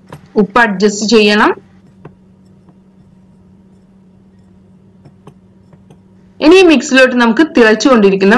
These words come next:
വെള്ളം ഒഴിക്കാം. അര കപ്പ് തന്നെ തിളച്ചുകൊണ്ടിരിക്കുന്ന വെള്ളം ഒഴിക്കാം. ഒരു സ്പൂൺ ഉപയോഗിച്ച് നമുക്കിതിനെ നന്നായി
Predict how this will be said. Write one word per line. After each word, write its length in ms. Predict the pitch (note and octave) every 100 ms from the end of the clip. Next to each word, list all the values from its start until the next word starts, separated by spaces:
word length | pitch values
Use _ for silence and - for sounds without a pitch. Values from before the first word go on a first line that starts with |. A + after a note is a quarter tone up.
| A#3+
വെള്ളം 260 | F#3+ G3+ F3
ഒഴിക്കാം. 340 | D#3 - D#3+ - _ _ _ _ _ _ -
അര 120 | A#3+ C4
കപ്പ് 200 | D4 C#4+ C#4+
തന്നെ 160 | C4+ C#4+
തിളച്ചുകൊണ്ടിരിക്കുന്ന 720 | C#4 A3 A3 B3+ G#3+ G3 G#3 G#3
വെള്ളം 240 | F3+ F3+ F#3
ഒഴിക്കാം. 280 | E3+ F#3 D#4+ - -
ഒരു 100 | A3 A#3+
സ്പൂൺ 280 | - B3 C4+ E4
ഉപയോഗിച്ച് 400 | B3 A3 G#3 D4 B3
നമുക്കിതിനെ 460 | G3+ G3 F#3+ A#3 E4
നന്നായി 360 | G#3+ F#3+ F3+ G#3+